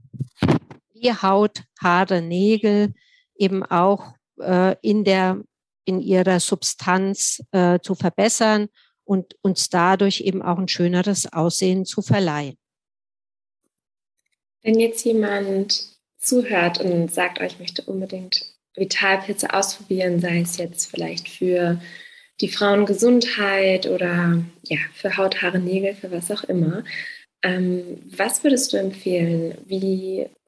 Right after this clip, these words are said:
Speaker 2: was würdest du derjenigen raten? Also wie geht sie vor? Sie kann sich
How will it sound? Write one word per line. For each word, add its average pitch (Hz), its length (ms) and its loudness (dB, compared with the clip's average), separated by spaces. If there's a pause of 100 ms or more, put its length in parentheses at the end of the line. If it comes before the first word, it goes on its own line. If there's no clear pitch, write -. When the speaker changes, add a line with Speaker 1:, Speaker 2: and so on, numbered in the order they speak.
(120)
Speaker 2:
was 180 240 -6
würdest 196 320 -4
du 180 560 -10 (120)
derjenigen 175 680 -4 (160)
raten? 160 580 -12 (1080)
Also 175 320 0
wie 190 400 2
geht 185 200 -2
sie 180 100 -4
vor? 196 440 0
Sie 185 100 -4
kann 185 240 -2
sich 180 260 -4